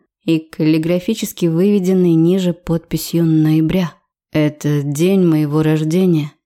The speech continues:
чтобы каждый, кто хотя бы раз побывал в моем доме, знал, когда я родился. Зачем? Как зачем? Чтобы быть в курсе, в какой день желать мне здоровья и удачи во всех моих делах.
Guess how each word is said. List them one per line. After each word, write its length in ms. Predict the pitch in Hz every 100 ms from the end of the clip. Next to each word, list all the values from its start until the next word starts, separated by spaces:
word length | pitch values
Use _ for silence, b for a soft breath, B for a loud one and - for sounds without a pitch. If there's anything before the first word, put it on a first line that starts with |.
| _ _ _
чтобы 340 | - - 151
каждый, 600 | 143 - 180 190 175 147 139
кто 340 | - - 139
хотя 420 | - 151 - 160
бы 160 | 151 147
раз 400 | 147 175 180 -
побывал 480 | - 143 147 151 156
в 60 |
моем 240 | 151 147 143
доме, 360 | 151 196 220 b b _ -
знал, 440 | 143 151 147 175
когда 300 | 196 160 143
я 140 | 151 160
родился. 540 | 151 143 143 - 165 _ _ _ _ -
Зачем? 640 | 175 165 160 - 180 190 208 _ _ _ _
Как 220 | - 160
зачем? 560 | 143 160 160 - 156 139 _ _ _ _
Чтобы 320 | - 165 143
быть 280 | 135 180 -
в 80 | -
курсе, 420 | - 165 - 254
в 220 | 226 - _
какой 400 | - 156 - 175
день 340 | 170 151 160
желать 460 | 196 190 151 147 -
мне 160 | 180 175
здоровья 600 | 156 147 143 151 196 190
и 40 |
удачи 520 | 151 143 143 147 -
во 200 | 190 151
всех 320 | 135 - 139
моих 240 | - 151 151
делах. 400 | 175 185 208